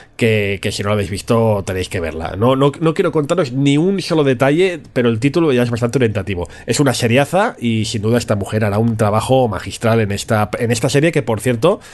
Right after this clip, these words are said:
es que, eh, ¿de qué va? Pues va de lo que pasa en Endgame. Volvemos a los spoilers. Fíjate cómo al final, cómo se nota que es fase cuatro, porque es que todo orbita alrededor de lo que pasó en Endgame y otras películas de la fase tres, ¿no?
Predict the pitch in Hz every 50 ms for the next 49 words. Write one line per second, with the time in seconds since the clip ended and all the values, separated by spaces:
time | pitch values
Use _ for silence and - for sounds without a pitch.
0 | - - - - - - - - 117 - - 143 131 - - - 98 - - -
1 | - - 135 120 123 120 123 139 127 156 196 185 135 - 113 113 - - - 120
2 | 113 113 117 135 165 196 196 160 139 135 120 120 117 - 117 107 - 120 117 -
3 | 170 175 170 131 107 110 151 208 220 185 120 85 80 104 107 107 131 160 156 -
4 | 151 139 - 139 113 - - 143 143 151 180 185 - - 143 151 156 175 170 180
5 | 170 151 120 - 120 143 175 185 104 - - 139 156 - 135 131 143 175 151 143
6 | 123 - - 143 - 147 117 110 127 135 127 120 160 196 - - 135 123 123 117
7 | - 127 113 - 143 147 175 196 180 160 143 147 147 202 202 190 175 151 127 123
8 | 139 165 180 165 135 - 123 113 113 - 101 - - 147 160 - 147 123 127 135
9 | 131 131 123 135 143 170 196 185 139 120 120 - 113 104 - - - 127 113 120
10 | 123 117 110 95 110 107 101 101 101 104 101 95 98 101 - 107 - 107 101 180
11 | 214 196 - 147 185 302